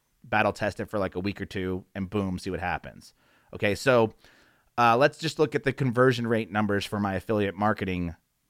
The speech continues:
stunt, right? The <laughs> idea of just adding more affiliate links to the post. So in, uh,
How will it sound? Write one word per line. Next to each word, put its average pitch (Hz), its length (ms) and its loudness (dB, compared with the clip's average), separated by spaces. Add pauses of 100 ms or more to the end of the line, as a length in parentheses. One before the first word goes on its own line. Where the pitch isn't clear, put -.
stunt, - 520 -6
right? 95 260 -6
The 101 160 0
<laughs> 101 100 4
idea 143 240 6
of 127 100 0
just 127 180 -2
adding 113 320 4
more 107 180 2
affiliate 117 340 2
links 92 220 -6
to - 40 -10
the 95 60 -8
post. 135 320 2 (300)
So 139 360 6 (920)
in, 147 240 4
uh, 113 240 4